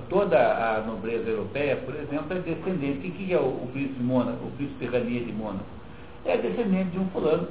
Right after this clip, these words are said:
extremamente grosseiro e bru-, abrutalhado, que matou mais o, matou os outros e não morreu. Entendeu?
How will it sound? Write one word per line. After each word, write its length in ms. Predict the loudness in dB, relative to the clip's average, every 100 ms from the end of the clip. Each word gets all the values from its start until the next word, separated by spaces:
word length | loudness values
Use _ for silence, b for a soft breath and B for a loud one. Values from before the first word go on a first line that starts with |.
| -6
extremamente 540 | -8 -4 -2 -2 -4 -2
grosseiro 520 | -2 -2 -2 -4 -4
e 80 | -6
bru-, 320 | -6 -6 -4
abrutalhado, 760 | -4 -4 -2 0 4 4 2 -2 -10 B B -6
que 80 |
matou 520 | 2 2 2 0 0 0
mais 360 | 0 0 0 -4
o, 400 | -6 -2 -2 -2
matou 400 | -2 -2 -2 -2
os 140 | -2
outros 260 | -2 -4 -4
e 40 |
não 120 | -4 -2
morreu. 240 | 0 -2 -4 -14 -10 0 0 2 -4 -8 -10 -10 -10 -10 -10 -12 -14 -14 -14 -4
Entendeu? 600 | -2 0 0 2 0